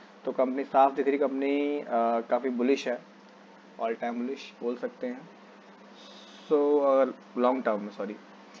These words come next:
so हम यहाँ पे देखें, इस box में बता रहा हूँ, इस box की अगर बात हम करें,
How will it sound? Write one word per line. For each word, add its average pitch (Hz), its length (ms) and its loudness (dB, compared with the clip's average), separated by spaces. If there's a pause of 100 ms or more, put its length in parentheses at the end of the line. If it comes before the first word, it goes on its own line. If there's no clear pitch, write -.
(220)
so 143 140 0
हम 156 140 -6
यहाँ 131 180 0
पे 160 160 2
देखें, 143 460 -2 (400)
इस 151 120 -2
box 131 440 2
में 131 100 -2
बता 110 260 0
रहा 110 100 -2
हूँ, 120 120 -8 (380)
इस 135 160 -8
box 120 300 -4
की 139 100 -8
अगर 127 180 0
बात 117 400 -2
हम 127 180 -8
करें, 117 280 -6